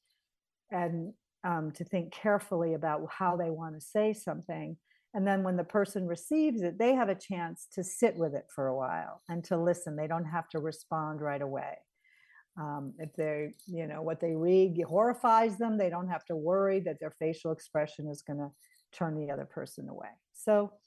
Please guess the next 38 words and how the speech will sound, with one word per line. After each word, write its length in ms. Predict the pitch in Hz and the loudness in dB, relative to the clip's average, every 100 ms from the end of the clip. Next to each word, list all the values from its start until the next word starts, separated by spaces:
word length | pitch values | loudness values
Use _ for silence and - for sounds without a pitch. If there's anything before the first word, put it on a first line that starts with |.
| _ _ _ | _ _ _
it's 100 | - | -2
really 240 | 233 226 | 2 2
important 440 | 208 185 208 170 160 | 2 0 0 0 -4
to 80 | |
consider 500 | 160 170 - 170 151 | -8 -10 -4 -2 -2
how 320 | 156 - 165 160 | -2 -2 0 0
you're 180 | 151 | -2
going 240 | 147 139 139 | -6 -8 -10
to 200 | - - | -12 -14
communicate 640 | 156 - - - - - | -14 -12 -16 -14 -12 -10
and 140 | 160 160 | -8 -6
when, 440 | 156 170 160 135 175 | -4 -4 -6 -10 -12
what 160 | 175 156 | -12 -10
the 60 | 143 | -12
timing 580 | - 180 175 165 156 143 | -8 -8 -6 -8 -10 -12
is. 80 | - _ _ _ - - | -16 _ _ _ -10 -4
I 40 | |
think 280 | 175 180 180 | 0 0 0
it's 120 | 170 | -4
always 380 | - 190 220 220 | 6 10 10 8
best 280 | 202 165 - | 4 4 2
to 80 | 190 | -6
choose 320 | - 160 160 | -2 0 0
a 40 | |
time 400 | 202 - 156 170 | -2 -2 -2 0
that's 200 | 190 214 | -2 -6
kind 320 | - 220 226 220 | -2 0 2 2
of 60 | |
neutral 440 | 214 277 311 - 135 | 2 2 -2 -4 -4
or 140 | 151 | -4
quiet, 480 | - 202 247 151 71 _ _ _ _ _ | 0 0 2 -2 -6 _ _ _ _ _
not 260 | 180 175 175 | 0 2 4
in 140 | 190 | 2
the 60 | 196 | 0
heat 220 | 185 196 | 2 2
of 100 | 190 | 2
the 60 | 196 | 0
moment, 460 | 185 202 190 123 | 0 -2 -4 -8